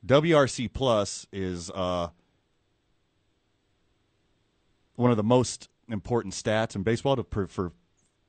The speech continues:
predicting future success. The plus means that it's park rated, so they, uh, adjust for all different types of ballparks.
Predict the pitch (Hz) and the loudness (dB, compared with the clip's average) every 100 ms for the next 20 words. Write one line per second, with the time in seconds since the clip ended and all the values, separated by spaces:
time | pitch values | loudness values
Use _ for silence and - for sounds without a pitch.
0 | _ 127 98 110 - 107 104 92 - - | _ -4 -2 -2 -2 -2 -2 -6 -14 -6
1 | 117 110 117 - - - 110 131 - - | -2 0 -2 -4 -8 -4 0 0 0 -12
2 | _ _ _ _ _ _ 107 110 - 127 | _ _ _ _ _ _ -10 -8 0 2
3 | 127 - 113 107 104 95 95 95 90 _ | 2 2 0 2 2 0 -2 -4 -4 _
4 | _ _ _ 101 - - - 117 113 - | _ _ _ -12 -10 -10 -2 0 0 -4
5 | 101 90 104 120 143 156 _ _ _ _ | -8 -2 0 0 -2 -4 _ _ _ _
6 | _ _ - 95 90 92 87 98 85 92 | _ _ -12 -8 -6 -6 -6 -8 -6 -2
7 | 101 - - - - 90 98 95 98 98 | 0 -2 -10 -14 -10 -2 0 0 -4 -6
8 | - 98 92 80 85 101 131 131 - | -6 -6 -4 -6 -4 -2 -2 -4 -6